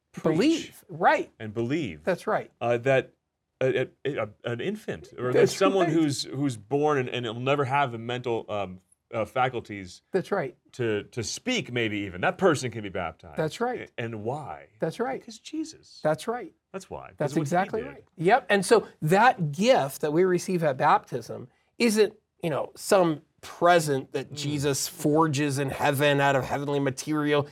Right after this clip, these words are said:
Speaker 2: It's himself, right? The present that he gives us, the gift that he gives us is himself. So Paul says, "It's no longer I who live,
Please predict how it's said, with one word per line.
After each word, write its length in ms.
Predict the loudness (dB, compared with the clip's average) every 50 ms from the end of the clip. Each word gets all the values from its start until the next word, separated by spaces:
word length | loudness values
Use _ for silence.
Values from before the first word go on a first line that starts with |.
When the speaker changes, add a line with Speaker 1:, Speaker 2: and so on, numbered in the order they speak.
| 0 _ 4
Speaker 2:
It's 120 | 6 6
himself, 680 | 6 4 4 6 6 6 6 6 4 0 -8 -20 -20 _ _ _ _ _ _ _ 4
right? 260 | 6 6 6 6 2
The 60 | 0
present 480 | -2 0 2 4 4 4 4 2 0 0
that 140 | 0 0 0
he 60 | 0
gives 260 | 0 0 -2 0 -2
us, 140 | -4 -6 -6
the 120 | -6 -6
gift 480 | -6 -6 -6 0 4 4 4 4 2 0
that 160 | -2 -2 -2
he 60 | -4
gives 260 | -6 -8 -8 -8 -8
us 140 | -10 -12 -8 -8
is 140 | -8 -6 -4
himself. 380 | -6 -6 -6 -6 -6 -6 -6
So 100 | -6 -8
Paul 220 | -8 -6 -6 -6 -6
says, 180 | -6 -8 -10 -10
"It's 160 | -12 -12 -8
no 120 | -8 -6
longer 380 | -6 -6 -6 -6 -8 -10 -10 -10
I 180 | -10 -10 -10 -12
who 100 | -14 -14
live, 460 | -12 -10 -10 -10 -10 -12 -16 _